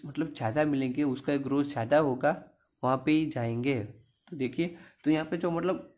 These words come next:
ऑर्गन है, लिवर, लंग्स, ब्रेन, बोन, किडनी, वहाँ पे उसको न्यूट्रि-, वो most common involved secondary site है जहाँ पे hematogenous रूट की,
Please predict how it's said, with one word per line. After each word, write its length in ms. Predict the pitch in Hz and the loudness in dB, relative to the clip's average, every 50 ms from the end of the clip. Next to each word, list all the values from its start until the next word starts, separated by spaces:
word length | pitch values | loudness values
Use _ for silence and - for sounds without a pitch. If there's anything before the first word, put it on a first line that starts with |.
| _ _ - | _ _ -2
ऑर्गन 380 | - 139 147 156 151 180 165 | 0 2 2 4 4 4 2
है, 180 | 143 131 123 113 | 2 0 -2 -2
लिवर, 640 | 110 113 117 127 131 131 127 127 127 127 123 123 117 | -2 0 2 2 4 4 4 2 2 0 0 0 -2
लंग्स, 760 | 117 117 117 120 123 123 123 120 120 120 - - - - _ | -2 0 0 0 0 0 -2 -2 -4 -6 -8 -12 -18 -14 _
ब्रेन, 440 | - 120 120 123 123 123 120 120 117 | -4 -2 0 0 0 0 -2 -2 -2
बोन, 320 | 120 117 117 120 127 127 120 | -2 0 0 0 0 0 -2
किडनी, 580 | 120 - 123 120 120 127 131 143 147 139 - - - - _ _ _ _ _ _ | -4 -4 -2 -2 0 2 2 2 2 0 -4 -12 -18 -20 _ _ _ _ _ _
वहाँ 120 | 131 127 131 | -2 -2 0
पे 120 | 131 165 | 2 2
उसको 400 | 165 147 143 143 - - 156 156 | 4 4 2 0 0 0 0 2
न्यूट्रि-, 460 | 147 127 123 123 127 123 - - - | 2 2 0 -2 -4 -4 -8 -10 -6
वो 260 | - 135 143 156 160 160 - - - - - 127 | -2 0 2 2 2 2 -2 -6 -14 -12 -6 -2
most 280 | 135 151 165 - - - | 0 0 0 -2 -2 -2
common 300 | 165 175 180 185 - - - | 0 2 2 0 0 0 2
involved 320 | 143 143 147 160 170 165 160 | 2 4 4 4 4 2 2
secondary 460 | - 147 147 147 147 147 160 156 151 | 0 0 2 2 0 0 0 -2 0
site 320 | 151 - 135 131 127 131 | 2 2 2 2 2 0
है 160 | 156 160 156 | -2 -2 -4
जहाँ 320 | 160 - 131 131 147 156 - | -4 -6 -2 0 0 0 2
पे 240 | 202 202 202 190 - - | 2 2 2 0 -2 0
hematogenous 640 | 139 143 156 151 - 165 165 170 175 180 180 175 - | 2 2 2 2 0 -2 -2 -2 0 -2 -2 -2 0
रूट 240 | 143 143 147 143 - | 2 2 2 2 0
की, 420 | - - - 175 180 185 - - | -6 -8 -6 -4 -4 -4 -6 -10